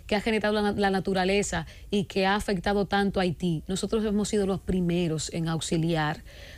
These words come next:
a nuestros hermanos haitianos, pero ya está bueno. Ya está bueno, porque hemos cargado con ellos. Y lo último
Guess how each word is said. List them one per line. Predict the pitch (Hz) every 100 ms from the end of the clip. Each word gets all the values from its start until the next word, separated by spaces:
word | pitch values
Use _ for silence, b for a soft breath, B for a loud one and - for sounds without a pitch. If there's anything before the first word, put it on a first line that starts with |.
| B
a | 165
nuestros | 175 - 170 175
hermanos | 170 165 160 147
haitianos, | 175 - 165 170 170
pero | 208 202
ya | 180
está | 175 180
bueno. | 160 160 - - - - - - - - - B B
Ya | 202
está | 185 -
bueno, | 202 190 190 185 165 B B -
porque | 196 196
hemos | 196 220
cargado | - 226 214 214 226 240
con | 247 220
ellos. | 220 226 190 165 - - - - - - - - - -
Y | 233
lo | 233
último | 220 269 320 277 247 226 202 208